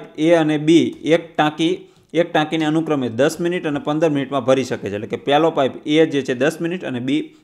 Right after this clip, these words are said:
પંદર મિનિટમાં ભરી શકે. જો બંને પાઇપ સાથે ખોલવામાં આવે અને ચાર મિનિટ પછી પાઇપ બી બંધ કરી દેવામાં આવે તો કેટલા સમયમાં ટાંકી ભરાઈ જાય? તો તેમાં આવશે સાત પૂર્ણાંક એક તૃતીયાંશ મિનિટમાં ટાંકી ભરાઈ જશે.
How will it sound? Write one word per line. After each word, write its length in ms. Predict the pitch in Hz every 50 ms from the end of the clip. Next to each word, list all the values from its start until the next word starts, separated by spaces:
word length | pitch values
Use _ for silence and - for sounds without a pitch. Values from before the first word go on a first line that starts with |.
| _ _
પંદર 240 | - 156 165 175 170
મિનિટમાં 340 | 156 147 143 131 - 147 127
ભરી 200 | 120 139 139 131
શકે. 300 | 107 110 98 - - 101 - _ _ _ _ _ _ _ -
જો 100 | 156 147
બંને 300 | 135 131 139 151 180 190
પાઇપ 260 | 185 175 170 165 170
સાથે 360 | - - 139 135 139 - 190
ખોલવામાં 540 | 180 185 175 160 160 160 156 156 156 156 165
આવે 200 | 175 160 123 107 - - _ _ _ _ _ -
અને 160 | 143 139 135
ચાર 320 | 123 - 147 151 160 165 165
મિનિટ 280 | 165 165 165 - -
પછી 240 | 165 160 160 151 139
પાઇપ 300 | - - - 143 151 151 151 - - -
બી 360 | 143 139 143 160 165 156 160 -
બંધ 260 | 147 143 160 180 180
કરી 240 | 185 185 175 165 151
દેવામાં 360 | 143 143 139 135 120 117 113
આવે 160 | 110 113 135 156 - - _ _ _ _ _ _ _
તો 80 | 156 143
કેટલા 420 | - - - 170 170 180 196 190
સમયમાં 460 | 175 - 165 160 160 160 160 160 160
ટાંકી 400 | - 131 127 131 151 151 156 - - _ _ _ _ _ 135
ભરાઈ 340 | 120 135 139 135 135 120
જાય? 220 | 107 104 101 95 98 - _ _ _ _ _ _ _ _ _ _ _ _ _ _ _ _ _ -
તો 80 | 123
તેમાં 320 | 120 151 156 170 170 156 156
આવશે 180 | 147 - 156
સાત 360 | 135 - 143 151 170 170 -
પૂર્ણાંક 420 | - 160 151 156 156 147 - - 160
એક 220 | 170 180 175 -
તૃતીયાંશ 460 | - 151 147 151 160 156 156 151 151
મિનિટમાં 360 | 143 131 131 127 127 139 127 113
ટાંકી 400 | 117 110 107 - 156 196 - - - _ _ _ _ 127
ભરાઈ 220 | 135 127 131 117
જશે. 340 | 104 101 98 - - 95